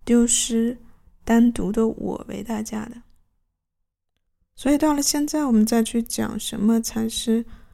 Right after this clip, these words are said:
并不侵入但却亲密的关系，或者这样一种并不侵入的亲密到底是一种什么样的感受？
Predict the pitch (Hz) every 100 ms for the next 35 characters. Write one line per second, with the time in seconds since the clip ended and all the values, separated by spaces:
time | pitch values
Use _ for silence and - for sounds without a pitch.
0 | _ - 240 226 226 - - 233 233 226
1 | 220 214 220 - 226 226 - - 226 226
2 | 220 - - - - 226 220 - - _
3 | _ _ _ _ _ _ _ _ _ -
4 | 233 220 220 - 233 226 226 226 202 -
5 | 226 226 - 226 226 220 220 - 233 247
6 | 247 233 220 - 240 240 233 233 226 220
7 | - 226 233 214 220 214 226 240 233 -
8 | - 240